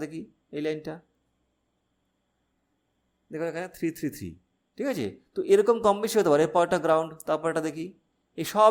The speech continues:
বিপি লাইনগুলো কিন্তু প্রায় একই জিআর থাকবে, ঠিক আছে? আমি পরপর চেক করে দেখে নিই একবার এরকমভাবে।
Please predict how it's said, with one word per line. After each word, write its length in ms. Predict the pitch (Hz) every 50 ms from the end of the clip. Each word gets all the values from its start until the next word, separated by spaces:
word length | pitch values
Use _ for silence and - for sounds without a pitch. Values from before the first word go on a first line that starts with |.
| 196 202
বিপি 180 | 214 214 220 214
লাইনগুলো 240 | 214 214 214 208 202 202
কিন্তু 140 | 214 214 208 208 208
প্রায় 220 | 208 196 202 196 190 180
একই 180 | 170 175 190 180 135
জিআর 180 | 143 135 110 - -
থাকবে, 240 | 104 90 85 85 87 - _ _ _ _ _ _ _ _ _ _
ঠিক 100 | 214 247 240
আছে? 140 | 135 104 185 - - _ _ _
আমি 120 | 160 170 147 -
পরপর 240 | 165 160 165 170 160
চেক 120 | - 165 165
করে 100 | - 165 151 151
দেখে 120 | 156 160 156
নিই 80 | 160 156 147
একবার 180 | 147 151 147 160 175 _ _ _ _ _ _ _ _ _ _ _ _ _
এরকমভাবে। 500 | - 143 135 131 127 110 92 82 80 80